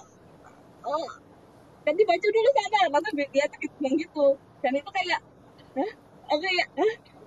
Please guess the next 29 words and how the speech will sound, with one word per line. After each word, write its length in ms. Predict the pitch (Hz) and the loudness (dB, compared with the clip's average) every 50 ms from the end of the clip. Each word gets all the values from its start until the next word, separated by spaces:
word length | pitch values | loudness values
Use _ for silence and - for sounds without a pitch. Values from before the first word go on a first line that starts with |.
| - - - - - - - - - - - - - - - - - - - - | -20 -20 -20 -20 -20 -20 -20 -20 -20 -20 -20 -20 -20 -20 -20 -20 -20 -18 -12 -10
Ya, 80 | - - | -8 -8
oke, 460 | - - - - 494 - - 370 370 370 359 311 330 | -8 -6 -4 -4 -2 -2 0 2 2 4 2 2 0
aku 100 | 415 - - | -6 -12 -14
langsung, 280 | 906 - - 906 855 - - - - - - - - | -14 -12 -10 -10 -12 -12 -14 -20 -20 -20 -20 -20 -16
langsung 260 | - 311 - - 427 415 302 | -16 -12 -8 -8 -6 -2 0
balik 260 | 294 247 262 262 302 - - | 0 2 2 0 0 -2 -6
ke 60 | 415 - - - 285 | -10 -10 -10 -8 -8
kos, 320 | 311 - - - 466 - - - - - - - - - - - - _ _ - - - 262 | -6 -4 -4 -4 -6 -8 -12 -20 -20 -20 -20 -20 -20 -20 -20 -20 -20 _ _ -20 -8 -4 -4
ganti 200 | 277 277 311 302 | -2 -2 -2 0
baju, 340 | 285 277 247 247 226 285 311 370 - 330 | 0 0 0 0 -2 -2 -4 -2 -2 -2
terus 240 | 339 370 508 440 - - - - - - - - - - - - - - - - - - - - - - - - - - - - - - - - | 0 0 0 0 -2 -6 -20 -20 -20 -20 -20 -20 -20 -20 -20 -20 -20 -20 -20 -20 -20 -20 -20 -20 -20 -20 -20 -20 -20 -20 -20 -20 -20 -20 -14 -6
turun 160 | - 269 294 285 | -2 0 2 2
lagi. 220 | 277 285 285 311 330 370 - - - - | 2 2 2 2 0 -2 -4 -8 -6 -2
Nah, 320 | 226 254 262 262 254 226 214 240 | -2 0 0 0 0 -2 0 2
gini 200 | 247 330 285 403 427 | 2 2 2 0 0
kan 120 | 453 523 539 | -2 0 0
masih 220 | 453 453 - - - 330 | 0 -2 -2 -2 -4 -2
mending, 480 | 359 320 294 269 233 202 240 254 254 240 214 185 180 180 - - | 0 2 2 2 0 0 -2 -2 -2 -4 -6 -8 -10 -12 -8 -6
nggak 160 | 233 226 220 220 262 | -4 -4 -2 -2 -2
gua 120 | 220 220 214 | 0 0 0
bawa 140 | 214 220 220 226 247 | 2 2 0 0 -2
gembel. 560 | 269 202 196 190 220 202 208 208 214 208 190 185 - | -2 -4 -4 -4 -4 -4 -2 -2 -2 -2 -2 -2 -2
"Oke, 160 | - 277 359 | -4 -4 -4
ayo 240 | 403 339 330 349 339 294 - - | -2 -2 -2 -2 -2 -4 -8 -8
berangkat." 320 | - 233 226 233 247 226 - - - - | -10 -10 -6 -6 -6 -6 -6 -10 -12 -10
Kayak, 180 | 247 254 - - - - - - - - - - - - - - - - - - - - | -8 -8 -10 -12 -18 -20 -20 -20 -20 -20 -20 -20 -20 -20 -20 -20 -20 -20 -20 -20 -14 -10
itu 100 | - 370 - | -6 -4 -2
kayak 260 | 349 302 294 285 - - - - - - - - | 0 0 0 0 -2 -4 -8 -18 -20 -20 -10 -6
pertama 340 | 339 285 277 294 302 285 294 | -6 -2 0 0 0 0 0